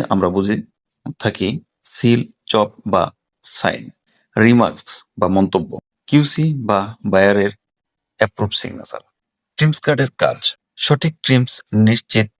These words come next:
বা সঠিক ট্রিমস নির্বাচনের জন্য নিশ্চিত করা হয়। ট্রিমস অ্যাপ্রুভ প্রক্রিয়া সহায়তা করা,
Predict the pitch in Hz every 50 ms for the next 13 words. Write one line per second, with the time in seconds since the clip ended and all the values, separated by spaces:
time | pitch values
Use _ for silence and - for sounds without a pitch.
0 | _ _ _ _ _ - 92 71 - - - 107 104 - 123 - - - 113 107
1 | 107 107 - - _ _ 104 98 95 95 95 95 - 98 92 87 92 85 90 110
2 | 143 - _ _ _ _ _ _ _ _ _ 117 117 - - 117 - - - -
3 | - - - - - - _ _ _ _ _ - 131 131 123 127 131 - - -
4 | _ _ _ - 110 107 107 - - - 107 101 98 104 - _ _ _ _ _
5 | _ _ _ _ _ _ _ - 123 120 - - 127 120 117 - - 107 101 98
6 | 90 85 - 87 - - - -